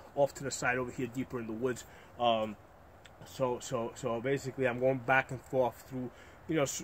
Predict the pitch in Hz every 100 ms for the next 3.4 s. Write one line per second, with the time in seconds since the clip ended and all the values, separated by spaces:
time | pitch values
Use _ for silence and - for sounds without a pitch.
0 | - - 151 135 151 135 123 - 190 160
1 | - 185 - 143 170 156 - 127 127 -
2 | - 135 - 147 - 160 131 131 135 131
3 | 147 135 -